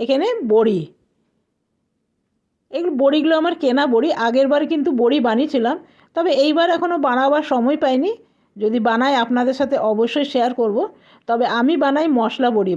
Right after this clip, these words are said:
মশলা বড়িটা খেতে দারুণ লাগে, হিং টিং দিয়ে বানাই তো। এগুলো হলো মটর ডালের বড়ি, এগুলো খেতে বেশ ভালো। এগুলো যখন ঝোলে পড়ে না,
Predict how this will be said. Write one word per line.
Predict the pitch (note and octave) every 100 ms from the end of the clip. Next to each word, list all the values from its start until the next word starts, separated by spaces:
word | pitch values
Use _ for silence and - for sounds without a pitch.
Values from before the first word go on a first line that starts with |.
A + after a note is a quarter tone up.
| F#3
মশলা | G#3 B3+ A#3+
বড়িটা | B3 C4+ C4
খেতে | A3 C#4+ D4+ G#3+
দারুণ | G3 G#3 F#3
লাগে, | E3 E3 F3+
হিং | B3 C4 C4+
টিং | C#4 C4+
দিয়ে | C#4 B3
বানাই | A#3 B3+ D4+
তো। | F4 F#3 - _ - _ -
এগুলো | C#4+ F4 F4
হলো | C#4 E4 G4 B3+
মটর | G#3 A3 C4+ A#3
ডালের | A#3+ G#3+ G3
বড়ি, | E3+ E3+ -
এগুলো | G#3+ A#3 -
খেতে | G3+ C4+ A3
বেশ | B3 B3 A3
ভালো। | G3 D#3 D#3+ _ _ _ _ -
এগুলো | G#3+ A#3+ B3
যখন | C4+ A3+
ঝোলে | F3 G#3+ C4 C4+
পড়ে | B3+ E4
না, | E4